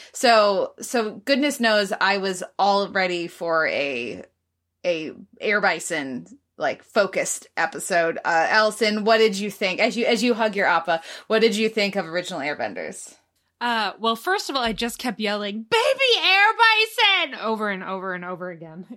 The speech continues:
Speaker 2: 'Cause, oh my God. Woo! That
Speaker 1: Marcus
Speaker 2: was
Speaker 1: wants to know, has anyone made one to scale yet? And I, like, where would you keep a to scale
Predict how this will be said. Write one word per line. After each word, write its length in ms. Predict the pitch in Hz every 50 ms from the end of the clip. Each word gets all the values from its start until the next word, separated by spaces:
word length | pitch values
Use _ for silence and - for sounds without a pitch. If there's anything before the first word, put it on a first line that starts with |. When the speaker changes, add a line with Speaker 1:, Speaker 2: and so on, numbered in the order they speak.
| _ - 214
Speaker 2:
'Cause, 360 | 202 202 196 202 208 233 233 - - - -
oh 200 | 240 247 277 294
my 240 | 269 233 190 175 170
God. 540 | 170 170 226 254 254 269 294 294 302 320 311 _ _ _ _ _ _ _ - - -
Woo! 520 | 247 311 427 554 605 640 587 494 294 - - - - - -
That 180 | 214 - 240 247
Speaker 1:
Marcus 80 | 254 247
Speaker 2:
was 100 | 247 -
Speaker 1:
wants 200 | 294 285 285 -
to 100 | - 311
know, 220 | 269 254 247 247
has 220 | 220 254 247 214 233
anyone 360 | 226 233 226 226 233 226 220
made 260 | 208 196 196 208 202 196
one 180 | 208 202 180
to 60 | 175
scale 420 | 160 - - - 196 196 196 214 226
yet? 380 | 247 269 294 311 320 320 - -
And 300 | 208 220 214 214 208 - -
I, 420 | - 160 190 202 208 214 214 226 214 226
like, 420 | 220 208 196 185 - - - _ _ _ _ _ _ _ _ -
where 200 | 214 247 254 311
would 160 | 392 392 -
you 140 | 381 330 -
keep 360 | - - 294 302 311 - -
a 160 | - 320 202
to 280 | 196 - - 294 240 233
scale 680 | 240 - - 226 220 214 196 175 160 147 147 - -